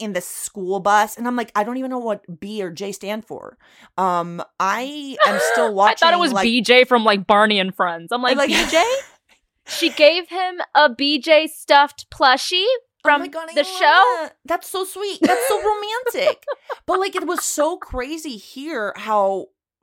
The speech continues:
Speaker 1: romance was gone. Like, there was no romance. It was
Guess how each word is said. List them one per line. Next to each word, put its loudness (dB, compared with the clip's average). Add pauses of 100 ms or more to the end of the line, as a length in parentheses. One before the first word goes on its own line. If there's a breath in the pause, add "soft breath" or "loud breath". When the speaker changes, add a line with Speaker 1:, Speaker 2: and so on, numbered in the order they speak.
(240)
Speaker 1:
romance -4
was -10
gone. -4
Like, -12
there -6
was -10
no -8
romance. -2
It -8
was -12